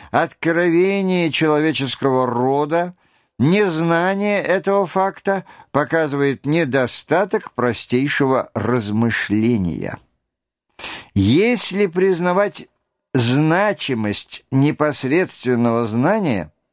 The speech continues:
то выйдет, что каждый имеет дело лишь с собою. Один знает одно, другой знает другое. Все тогда оправдывается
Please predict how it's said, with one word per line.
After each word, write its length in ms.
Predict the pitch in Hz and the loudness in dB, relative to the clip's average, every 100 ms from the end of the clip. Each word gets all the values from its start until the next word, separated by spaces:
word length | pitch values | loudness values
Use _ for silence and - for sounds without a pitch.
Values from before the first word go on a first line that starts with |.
| _ - - - | _ -16 -16 -4
то 160 | 160 175 | 0 2
выйдет, 360 | 190 180 185 | 2 0 -2
что 340 | - - 175 160 | -2 -2 -2 -2
каждый 720 | - 202 233 220 165 147 135 117 | -2 0 2 0 0 0 0 0
имеет 680 | 151 160 165 220 226 147 117 | 0 0 0 0 0 -2 -2
дело 540 | 120 139 123 123 113 | 2 2 2 0 -2
лишь 360 | - 135 175 180 | -2 0 2 0
с 280 | - - - | -4 -4 0
собою. 760 | 127 95 90 90 90 92 95 _ _ _ _ _ _ - - - - | 0 -2 -2 -2 0 0 -2 _ _ _ _ _ _ -16 -14 -8 0
Один 380 | 185 196 233 | 0 2 -2
знает 420 | 151 113 117 110 123 | -2 -2 -2 -2 -2
одно, 520 | 110 101 117 147 208 | -2 -2 0 0 0
другой 480 | 156 131 113 123 113 | -2 -4 0 0 0
знает 380 | 113 117 113 | -2 -2 -2
другое. 920 | 101 120 117 104 117 139 185 214 208 - _ _ _ _ _ _ _ _ _ _ _ _ _ - | -2 -2 -2 -2 0 0 2 0 -2 -8 _ _ _ _ _ _ _ _ _ _ _ _ _ -6
Все 560 | 113 - - - 156 208 | -4 -2 -2 2 2 2
тогда 540 | - 208 180 165 190 | 0 -2 -2 0 0
оправдывается 1600 | - 165 165 165 165 190 180 151 123 101 95 80 - - 76 - | 0 -2 -2 -6 -2 0 -2 -4 -2 0 0 -2 -6 -6 -6 -8